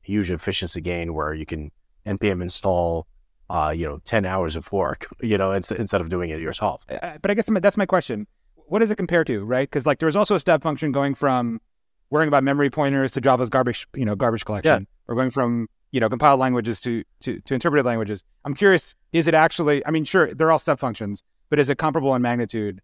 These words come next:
Speaker 1: Yeah.
Speaker 2: C-, c-, 'cause to me, it's like, I've looked at the first coding examples from, from just to take slightly the bear case, and it's like, okay,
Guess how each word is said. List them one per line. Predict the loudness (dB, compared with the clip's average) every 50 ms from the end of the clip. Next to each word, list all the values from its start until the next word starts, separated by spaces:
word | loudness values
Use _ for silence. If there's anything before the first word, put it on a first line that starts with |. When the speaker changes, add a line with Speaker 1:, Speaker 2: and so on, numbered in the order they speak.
| _ _ _
Speaker 1:
Yeah. | 4 4 4 4
Speaker 2:
C-, | 2 -2 -8 -12 -16 -14
c-, | -14 -6
'cause | -4 -4 -2
to | 0 0
me, | 2 4 4 4
it's | 4 4
like, | 2 0 -2 -4 _ _ _ -2
I've | 0 0
looked | 0 0
at | -2 -4
the | -4
first | -2 -2 -2 0
coding | 2 2 2 2
examples | 2 2 2 2 2 -2 -4 -4
from, | -6 -8 -10 -12
from | -6 -4 -2 -2 0
just | -2 -4 -4 -4
to | -4
take | -2 -2 -2 -2
slightly | -2 -2 0 0 0
the | 0 -2
bear | -2 -4 -2
case, | 2 2 2 2 0 -2 -10 _ _ _
and | -2 0
it's | 2
like, | 2 2 2
okay, | 4 4 4 4 4 2 0